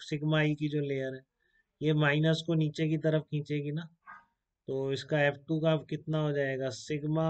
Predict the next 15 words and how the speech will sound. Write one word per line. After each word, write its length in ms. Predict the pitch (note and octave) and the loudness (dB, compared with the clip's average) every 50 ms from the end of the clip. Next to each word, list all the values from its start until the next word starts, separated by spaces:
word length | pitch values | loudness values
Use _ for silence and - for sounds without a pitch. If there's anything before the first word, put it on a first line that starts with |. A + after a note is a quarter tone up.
| - - - - | -2 -4 -8 -6
I 180 | C#3 C#3 D3 D#3 E3 E3+ F3 - - - | -2 0 2 2 4 4 2 0 -2 -6
upon 500 | C#3 A#2 - _ D3+ D3 D3 D3+ D#3 D#3 D3+ - | -8 -8 -6 _ -2 0 0 2 0 0 -2 -2
two 240 | - E3 E3 E3 E3 D3+ | -2 0 2 2 4 4
epsilon 600 | D3 C#3+ - - - C#3+ C#3 C#3 C#3 C#3+ C#3+ C#3+ C#3+ | 2 2 -2 -4 -4 -4 -2 -2 -2 -2 -4 -4 -4
naught 320 | C#3+ D3 D3 D3+ D#3+ E3 E3 - _ _ _ _ _ _ C3 | -4 -2 -2 0 -2 -2 -4 -8 _ _ _ _ _ _ -8
into 400 | C#3+ C#3+ D3 D3+ D3 - F3 E3+ E3+ E3 | -4 -2 -2 -2 -2 -2 -2 -2 -2 -4
sigma 520 | - - - D#3 C#3+ C#3+ D#3 D#3 D#3+ E3 E3 E3 E3 - C#3+ | -6 -4 -4 -4 -2 -2 -2 0 2 2 2 0 0 -4 -2
I 120 | C#3 C#3+ C#3+ C#3 - C3+ | -2 -2 -2 -2 -4 -6
into 260 | C3 C3 A#2+ A#2+ A#2+ A2+ | -6 -8 -8 -8 -6 -6
A, 120 | G#2+ G2+ G#2 - | -6 -8 -8 -6
ऐसे 260 | C#3+ C#3 - - C#3+ | -6 -6 -4 -6 -6
बन 180 | B2 A#2 A2 G#2 | -6 -6 -6 -6
जाएगा, 300 | G#2 G#2+ G#2+ A2 - - _ _ _ _ _ _ _ _ _ _ _ _ _ _ _ _ _ _ _ _ _ _ _ _ _ _ _ _ _ _ _ _ - | -8 -10 -12 -14 -16 -18 _ _ _ _ _ _ _ _ _ _ _ _ _ _ _ _ _ _ _ _ _ _ _ _ _ _ _ _ _ _ _ _ -8
ठीक 120 | D3+ D3 F#3 | -2 0 0
है। 80 | F#3+ | 0